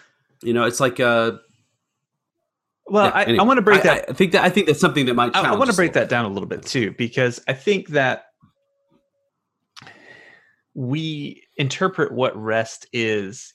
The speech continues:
Speaker 2: in Scripture in a really interesting way. 'Cause I think that we think it's like, work yourself to the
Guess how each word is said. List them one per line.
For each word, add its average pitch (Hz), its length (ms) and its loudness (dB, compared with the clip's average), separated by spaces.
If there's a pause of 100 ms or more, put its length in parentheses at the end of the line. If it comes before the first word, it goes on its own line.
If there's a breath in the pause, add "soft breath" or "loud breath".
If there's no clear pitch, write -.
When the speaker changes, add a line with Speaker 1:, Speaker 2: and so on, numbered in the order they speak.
(120)
Speaker 2:
in 113 400 -6 (380)
Scripture 107 540 -8
in 113 140 -8
a 101 60 -8
really 107 260 -6
interesting 98 720 -16 (120)
way. - 520 -18 (320 soft breath)
'Cause 135 100 -10
I 135 60 -2
think 147 220 -10
that 123 140 -8
we 123 100 -8
think 120 340 -8 (380)
it's - 180 -10
like, 107 280 -8 (1900)
work 143 260 -2
yourself 156 420 -4
to 143 100 -4
the 117 100 -6